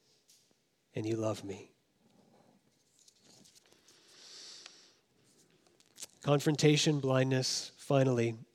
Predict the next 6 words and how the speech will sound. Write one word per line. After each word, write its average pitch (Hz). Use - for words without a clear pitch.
change. 101
A 123
new 151
view 160
of 135
God, 165